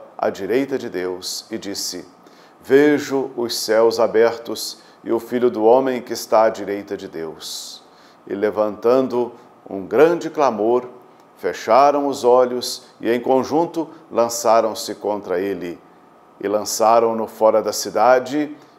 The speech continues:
e apedrejaram-no. E as testemunhas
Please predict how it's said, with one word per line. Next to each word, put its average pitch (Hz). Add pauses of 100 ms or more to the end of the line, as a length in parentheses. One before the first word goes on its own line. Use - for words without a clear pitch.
(100)
e 110
apedrejaram-no. 101 (720)
E 92
as 98
testemunhas 135